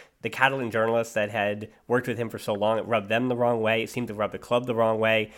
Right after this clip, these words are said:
So Victor Valdez certainly did, unlike a players like Xavi and Iniesta and Busquets, he did have a way of getting under the skin of some people. Not, not that dissimilar to Gerard Piqué, but Gerard Piqué seems to be a little more smiling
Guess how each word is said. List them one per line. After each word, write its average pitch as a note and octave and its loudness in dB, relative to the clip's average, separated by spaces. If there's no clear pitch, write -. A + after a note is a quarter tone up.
So C#3 -6
Victor G3+ 2
Valdez D3 6
certainly C#3 0
did, A2+ 0
unlike C#3+ 4
a A#2+ 0
players G#2+ -2
like G#2 -2
Xavi G2+ 0
and G#2 -6
Iniesta G2 -4
and F#2+ -8
Busquets, G2 -4
he E3+ 0
did D3 6
have B2+ 4
a A#2+ 0
way A2+ 4
of G#2 -4
getting G#2+ -2
under G#2 -4
the F#2+ -8
skin G#2 -6
of G2+ -4
some G2+ -2
people. G2 -6
Not, D3 6
not F#3 2
that D3+ 6
dissimilar A#2 2
to A2 -4
Gerard A2 0
Piqué, A#2 -2
but G#2+ -6
Gerard B2 0
Piqué C3 0
seems A2 -4
to G#2+ -10
be G#2+ -2
a G2+ -2
little G3 0
more D3 4
smiling C3+ 4